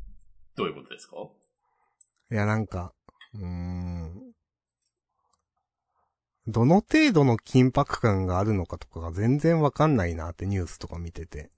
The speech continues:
Speaker 2: その、本当に戦争にな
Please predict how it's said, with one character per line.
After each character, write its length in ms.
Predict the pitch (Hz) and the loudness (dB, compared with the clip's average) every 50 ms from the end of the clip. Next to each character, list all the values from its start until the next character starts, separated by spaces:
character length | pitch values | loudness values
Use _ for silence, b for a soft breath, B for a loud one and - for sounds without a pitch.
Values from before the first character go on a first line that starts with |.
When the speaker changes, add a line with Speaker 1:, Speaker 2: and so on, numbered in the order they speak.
| _ - | _ -20
Speaker 2:
そ 160 | - - 92 | -12 -10 -10
の、 220 | 82 78 78 - _ _ _ _ _ _ _ _ _ _ _ _ _ _ _ _ _ _ _ _ _ _ _ _ | -8 -8 -12 -14 _ _ _ _ _ _ _ _ _ _ _ _ _ _ _ _ _ _ _ _ _ _ _ _
本 240 | _ _ 113 117 123 | _ _ -6 -6 -4
当 140 | - - 143 | -2 0 2
に 120 | 151 151 | 2 2
戦 240 | 135 - - 123 123 | 2 2 2 2 2
争 240 | 127 - - 139 131 | 2 0 0 0 2
に 160 | 131 135 131 | 4 4 4
な 200 | 123 123 123 131 | 4 4 2 0